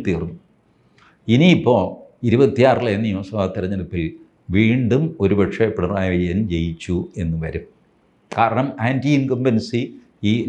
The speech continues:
ലോക്സഭാ തെരഞ്ഞെടുപ്പിൽ ന്യൂട്രലൈസ്ഡ് ആയിപ്പോയി. അതുകൊണ്ടാണ് എൻ്റെ അനാലിസിസിൽ ഞാൻ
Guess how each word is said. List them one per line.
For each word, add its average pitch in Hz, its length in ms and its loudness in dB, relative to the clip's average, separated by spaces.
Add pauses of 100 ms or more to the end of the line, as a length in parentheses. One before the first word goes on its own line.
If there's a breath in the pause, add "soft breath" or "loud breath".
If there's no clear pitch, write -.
ലോക്സഭാ 110 440 0
തെരഞ്ഞെടുപ്പിൽ 101 480 -4 (320)
ന്യൂട്രലൈസ്ഡ് 92 640 -2
ആയിപ്പോയി. 82 380 -4 (920 soft breath)
അതുകൊണ്ടാണ് 165 540 6 (220)
എൻ്റെ 147 300 2
അനാലിസിസിൽ 147 640 0 (160)
ഞാൻ 113 160 2